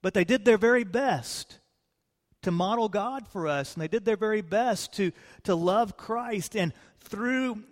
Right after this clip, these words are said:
through those commitments, some extraordinary things happened.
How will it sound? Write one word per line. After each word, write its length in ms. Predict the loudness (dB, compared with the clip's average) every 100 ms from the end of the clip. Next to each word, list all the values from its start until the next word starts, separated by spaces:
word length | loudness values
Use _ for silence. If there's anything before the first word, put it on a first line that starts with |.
| -4
through 180 | 0 2
those 320 | 2 2 0
commitments, 1080 | -2 0 2 2 2 -4 -4 -10 -10 -10 -14 _ _ _ _ _ _
some 160 | -4
extraordinary 600 | -4 0 2 2 2 0
things 260 | 0 -2 -2
happened. 480 | -4 -6 -8 -12